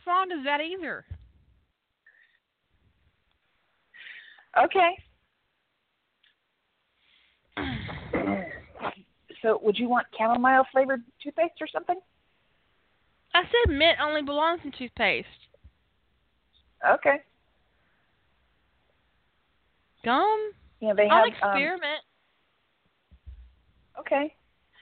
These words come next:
Speaker 2: They, they,
Speaker 1: Just
Speaker 2: they
Speaker 1: plain
Speaker 2: have,
Speaker 1: mint?
Speaker 2: uh, garlic flavored, um, yeah, they have garlic flavored, uh, ice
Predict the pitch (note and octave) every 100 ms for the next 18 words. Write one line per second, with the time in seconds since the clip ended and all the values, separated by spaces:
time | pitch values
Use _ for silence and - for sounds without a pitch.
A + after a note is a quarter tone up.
0 | - _ - B3+ A#3 A#3 A3 G3+ A3 A3+
1 | G#3+ A3 G#3+ - G3 F#3+ F#3+ G3 B3 D#4
2 | - A3+ G#3 G3 - F#3+ F#3 G3 - _
3 | _ - G#3 G3 A#3+ B3 A3 G3+ A#3 B3
4 | - A#3 A3+ A3 G#3+ G3 F3+ F3 E3+ _
5 | _ _ - A3